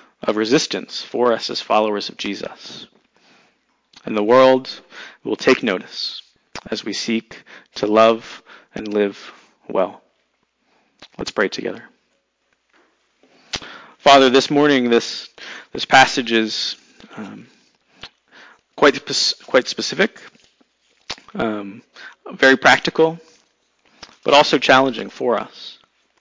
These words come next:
And God, we know that, uh, loving well and living well are, those are tough things. And we always have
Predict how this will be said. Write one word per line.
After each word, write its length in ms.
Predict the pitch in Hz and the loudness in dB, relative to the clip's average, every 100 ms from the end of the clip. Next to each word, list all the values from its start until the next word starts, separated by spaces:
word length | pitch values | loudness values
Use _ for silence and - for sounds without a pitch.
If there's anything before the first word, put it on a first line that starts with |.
| _ _ _ _ _ _ _ - - - | _ _ _ _ _ _ _ -16 -16 -8
And 100 | 131 | 2
God, 180 | 127 131 | 4 6
we 80 | |
know 280 | 127 123 139 | 4 4 4
that, 280 | 135 123 120 - - - - - | 6 4 4 -4 -20 -20 -20 -10
uh, 140 | 117 120 | -8 -4
loving 400 | 123 139 143 139 | 4 6 6 4
well 300 | 135 139 147 | 6 6 6
and 120 | 127 | 4
living 280 | 135 143 143 | 4 2 2
well 380 | 127 135 143 131 | 4 4 2 2
are, 320 | 120 117 110 _ _ - - - - _ _ _ _ _ - | 2 0 -4 _ _ -20 -20 -20 -20 _ _ _ _ _ -14
those 200 | 247 135 | -2 2
are 80 | 147 | 2
tough 240 | - 151 | 4 2
things. 580 | - 160 165 - - - - _ _ _ - - - | 4 2 2 -8 -12 -12 -16 _ _ _ -16 -16 -6
And 120 | 123 | 0
we 120 | 127 | 4
always 280 | 135 156 143 | 8 6 6
have 400 | 143 127 123 - | 6 4 4 -4